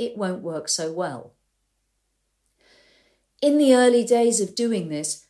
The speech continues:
people often find themselves getting distracted and find it not so easy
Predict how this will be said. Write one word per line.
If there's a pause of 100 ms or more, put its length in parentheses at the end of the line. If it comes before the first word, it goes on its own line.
(100)
people
often
find
themselves
getting
distracted (460)
and
find
it
not
so
easy